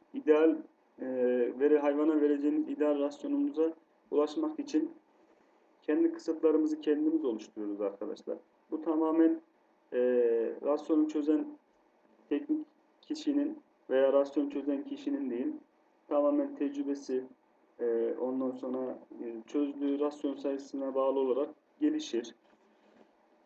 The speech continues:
Ben şimdi arpa samanını sıfır nokta on beş kilogram olarak kısıt verdim arkadaşlar. Kireç taşına sıfır nokta sıfır yirmi beş, tuz, vitamin, mineral kanma,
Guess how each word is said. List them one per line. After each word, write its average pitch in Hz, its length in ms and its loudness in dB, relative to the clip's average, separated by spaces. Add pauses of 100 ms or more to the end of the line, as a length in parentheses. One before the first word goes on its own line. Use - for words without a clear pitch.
(480)
Ben 170 180 10
şimdi 170 380 -2
arpa 165 300 0
samanını 165 720 2
sıfır - 300 0
nokta 165 260 6
on 165 140 2
beş 165 220 0 (260)
kilogram 156 440 4
olarak 120 420 -2 (380)
kısıt 156 320 -10
verdim 170 300 4
arkadaşlar. 165 640 0
Kireç 165 340 2
taşına 120 460 -4
sıfır 151 220 -4
nokta 151 260 0
sıfır - 320 -12 (220)
yirmi 151 300 0
beş, 175 300 -2 (540)
tuz, 156 340 2 (300)
vitamin, 156 360 2
mineral 135 360 0
kanma, 135 320 -2